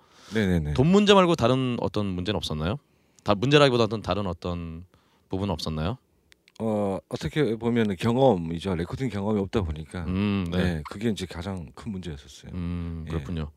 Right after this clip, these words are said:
Speaker 1: 예.
Speaker 2: 여하튼 이천육 년에 드디어 대망의 데뷔 앨범 Survival of the Fittest.
Speaker 1: 네네네.
Speaker 2: 아, 저는 이 한글 번역 뜻을 보고 깜-, 아, 이-, 와, 진짜 멋있다 생각했어요. 적자 생-, 생존.
Speaker 1: 네네네.
Speaker 2: 아, 이 앨범이 드디어 나왔는데,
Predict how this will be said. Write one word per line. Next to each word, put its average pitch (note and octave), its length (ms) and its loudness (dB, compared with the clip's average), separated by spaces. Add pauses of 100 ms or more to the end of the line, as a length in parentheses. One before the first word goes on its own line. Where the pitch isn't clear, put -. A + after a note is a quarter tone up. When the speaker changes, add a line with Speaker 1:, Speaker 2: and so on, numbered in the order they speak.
(120)
Speaker 1:
예. C#2 60 -16 (420)
Speaker 2:
여하튼 C3+ 400 -4 (260)
이천육 D3 480 0
년에 A2 400 2
드디어 E2 240 -4
대망의 A#2 440 2
데뷔 G#2+ 220 0
앨범 F#2+ 380 0 (580)
Survival E3+ 600 8
of C#3 440 4
the G#2+ 160 2
Fittest. G#2 680 0
Speaker 1:
네네네. D#2+ 500 -2 (220)
Speaker 2:
아, F2+ 140 0
저는 A#2+ 340 -4
이 A2+ 220 -2
한글 D#3+ 520 -2
번역 D3 360 2 (280)
뜻을 C#3 160 -4
보고 B2 140 0
깜-, C3+ 220 -2 (160)
아, G#2 260 2
이-, G#2+ 40 -6 (120)
와, G2 320 -12
진짜 B2 200 -8
멋있다 G#2 240 -6
생각했어요. G2 580 -2 (380)
적자 C3 240 6
생-, B2 280 0
생존. A2 380 0 (140)
Speaker 1:
네네네. D2+ 380 -4 (360)
Speaker 2:
아, E2+ 340 0
이 A#2+ 140 0
앨범이 D#3 500 4
드디어 B2 180 0
나왔는데, F2 520 0